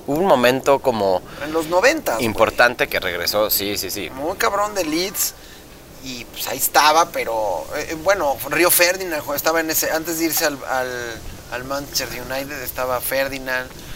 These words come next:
Speaker 2: Estaba un, un delantero australiano
Speaker 1: Viduka.
Speaker 2: Viduka,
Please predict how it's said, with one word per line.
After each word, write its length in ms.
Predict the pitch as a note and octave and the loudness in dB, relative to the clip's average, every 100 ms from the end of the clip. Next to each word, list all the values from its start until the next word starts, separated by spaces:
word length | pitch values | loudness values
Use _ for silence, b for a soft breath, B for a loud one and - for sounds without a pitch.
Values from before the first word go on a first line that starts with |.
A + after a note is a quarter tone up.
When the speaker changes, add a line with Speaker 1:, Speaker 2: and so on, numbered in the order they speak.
| B - | B -6
Speaker 2:
Estaba 280 | - D#3 E3 | 4 6 6
un, 160 | D#3+ - | 2 -6
un 280 | E3 E3 D#3+ | -8 -6 -2
delantero 520 | D#3+ C#3 B2+ D3+ D3+ | -2 -2 0 2 6
australiano 880 | C#3+ B2 B2 B2 C3 C#3+ D3 C#3 B2+ A#2+ | 4 2 -4 -6 -4 -4 -2 -2 0 2
Speaker 1:
Viduka. 420 | A#2+ C#3 - - B2+ | 4 4 4 2 0
Speaker 2:
Viduka, 560 | B2+ B2 E3+ - C#3 | -4 0 0 2 0